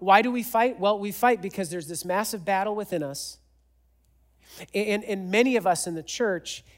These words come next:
tend to build these hybrid kingdoms of justifying our way and our methods and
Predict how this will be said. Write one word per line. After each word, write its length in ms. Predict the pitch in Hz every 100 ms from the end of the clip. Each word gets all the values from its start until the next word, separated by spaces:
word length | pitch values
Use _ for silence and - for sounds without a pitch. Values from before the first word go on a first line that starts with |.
| -
tend 240 | - 202
to 60 | 180
build 240 | 180 196
these 200 | 185 165
hybrid 460 | - 190 208 226 190
kingdoms 680 | - 180 139 123 139 - - _ _ _ - -
of 160 | 175 151
justifying 880 | 143 247 240 254 - 226 202 180 165
our 260 | 180 214 240
way 360 | 196 170 160 180
and 120 | 165
our 180 | 185 226
methods 380 | 202 160 160 -
and 400 | 254 277 226 196